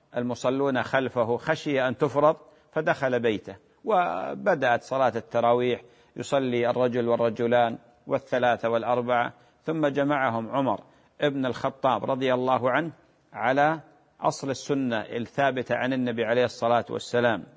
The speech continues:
جمعهم على أبي بن كعب وعلى، آه، تميم الداري. آه، بالنسبة لصلاة التراويح يشهدها الرجال والنساء والصغار والكبار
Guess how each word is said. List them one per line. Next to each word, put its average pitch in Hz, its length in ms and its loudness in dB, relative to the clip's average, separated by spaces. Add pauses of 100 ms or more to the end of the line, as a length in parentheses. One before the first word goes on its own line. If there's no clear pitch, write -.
(840)
جمعهم 131 420 0
على 123 200 0
أبي 123 340 0
بن 110 160 -2
كعب 117 300 0 (460)
وعلى، 120 680 0
آه، 104 320 -2
تميم 120 440 -4
الداري. 104 460 -2 (480)
آه، 104 840 0
بالنسبة 151 580 -2 (760)
لصلاة 143 400 2
التراويح 123 720 0 (300)
يشهدها 151 500 -2
الرجال 120 560 0 (340)
والنساء 123 760 -2 (100)
والصغار 120 720 0 (380)
والكبار 147 600 2